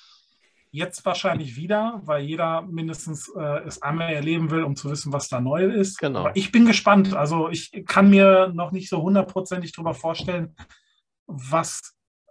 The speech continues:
Speaker 1: kaiserliches Königreich von Sissi mit Bootsfahrt zu tun haben kann, schon gar nicht mit einem Floß. Aber ich gehe da stark von aus, dass mindestens die Boote umthematisiert werden.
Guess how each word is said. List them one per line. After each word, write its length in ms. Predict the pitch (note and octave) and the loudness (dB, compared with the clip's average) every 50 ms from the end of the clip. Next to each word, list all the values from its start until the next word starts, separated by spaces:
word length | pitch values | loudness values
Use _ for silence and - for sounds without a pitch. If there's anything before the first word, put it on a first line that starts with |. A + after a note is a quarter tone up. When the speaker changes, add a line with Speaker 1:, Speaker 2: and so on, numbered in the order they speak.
| _ _ _ _ _ | _ _ _ _ _
Speaker 1:
kaiserliches 960 | - - - D#3+ D#3+ F3+ E3+ F3 F#3+ F3 E3+ E3+ - - E3 D#3 - - - | -10 -4 -2 -2 -2 -2 -2 -2 -2 -2 -2 -6 -6 -6 -8 -8 -8 -10 -12
Königreich 760 | - - F#3+ F#3 F3+ F3 E3 D#3+ - D#3+ E3 E3 E3+ E3 E3 | -8 -4 -2 -2 -2 -2 -4 -4 -2 -2 0 0 0 -2 -6
von 220 | - - D3+ D3 C#3+ | -8 -6 -6 -6 -6
Sissi 760 | - - G3 F#3+ - - F#3 F3 F3 E3+ E3 E3 F3 - - _ _ _ _ _ _ _ _ | -4 -4 -4 -4 -4 -6 -6 -4 -2 0 0 0 -2 -4 -8 _ _ _ _ _ _ _ _
mit 520 | C4+ F#3+ F3 F3+ A3+ - - - - - C#4+ - _ - | -2 -2 0 0 -2 -4 -6 -8 -14 -18 -18 -20 _ -14
Bootsfahrt 840 | C4 D#3 C3+ C3 D#3+ F3+ G#3 G#3 G3+ - - - - F#3 F3+ F3+ F3+ - | -10 -10 -6 -4 0 0 0 0 0 -6 -12 -4 -2 0 0 0 -2 -6
zu 140 | - F#3 | -10 -12
tun 360 | - - - G3 A3 G#3+ G3 G3 | -10 -6 -4 -2 0 0 0 0
haben 320 | F#3+ F3+ F3+ F3+ F3+ F3 | 0 0 0 -2 -2 -6
kann, 240 | - - F#3 F#3 F3 | -4 -4 -4 -4 -4
schon 160 | - - D#3 | -6 -8 -8
gar 100 | D#3+ D#3+ | -8 -8
nicht 120 | E3 C#3 B2+ | -8 -8 -8
mit 80 | E3 D#3 | -6 -6
einem 160 | D3 C#3 C3 | -4 -4 -6
Floß. 640 | - - - D#3 E3 F3 F3+ F#3+ G3 G3 F#3+ - - _ - - - _ _ _ | -8 -8 -8 -6 -4 0 2 2 2 2 0 -4 -12 _ -20 -20 -20 _ _ _
Aber 320 | D3+ C#3 D#3+ D#3 D3+ - - | -6 -4 -4 -4 -4 -4 -4
ich 240 | G3 D3 - - - | -6 -6 -6 -6 -2
gehe 160 | G#3 G3+ F#3+ | 0 2 2
da 120 | F#3+ F#3 | 2 2
stark 260 | - - F#3 F3+ F3 | 0 -2 -2 -2 -2
von 140 | - F3 D#3+ | -4 -8 -6
aus, 200 | D#3 E3+ E3 - | -6 -6 -6 -6
dass 180 | - D#3 - - | -8 -10 -8 -6
mindestens 400 | D#3 E3+ E3+ E3 D#3+ - D3 - | -6 -4 -4 -4 -6 -8 -10 -10
die 100 | - C#3+ | -8 -10
Boote 480 | B2 A#2+ B2+ D3+ E3+ F#3 - F#3 - - - - | -8 -8 -6 -6 -6 -4 -4 -6 -8 -8 -8 -4
umthematisiert 960 | E3 F#3 G3 G3 F#3+ G3 F#3 F3+ F3 F3 E3 D#3+ D#3 D#3+ E3 E3 - _ D#3 | 0 2 2 2 2 -2 -2 -2 -2 -2 -4 -4 -4 -4 -6 -6 -6 _ -6
werden. 340 | D#3 D#3 D3+ D3+ D3+ - | -4 -4 -4 -4 -6 -10